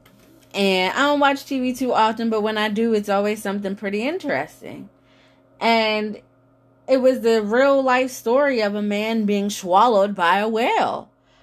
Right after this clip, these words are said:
I was like, "What's to happen for me to run into something like this?" And I was like, "Oh, he probably flabbergasted or whatever."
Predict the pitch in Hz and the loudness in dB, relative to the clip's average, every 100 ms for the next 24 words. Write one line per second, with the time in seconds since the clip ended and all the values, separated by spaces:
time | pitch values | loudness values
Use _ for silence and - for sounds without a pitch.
0 | _ - 381 359 330 311 285 269 277 320 | _ -2 0 0 2 4 4 2 -2 -4
1 | - 294 285 262 262 262 254 240 226 247 | -4 -4 0 0 0 -2 -2 -2 0 0
2 | 262 208 208 208 214 220 208 202 196 214 | 0 0 -2 -2 -4 -4 -2 -2 -4 -4
3 | 208 202 196 185 180 - 196 160 190 196 | -2 -2 2 2 2 -2 -2 -2 -2 0
4 | 185 175 175 147 151 165 180 180 262 254 | 2 0 0 0 2 2 2 2 0 -2
5 | 220 156 156 160 175 165 170 170 165 185 | -2 -2 -4 0 2 0 -2 0 0 -2
6 | 165 156 147 160 170 170 175 | -10 -8 -8 -2 -2 0 -2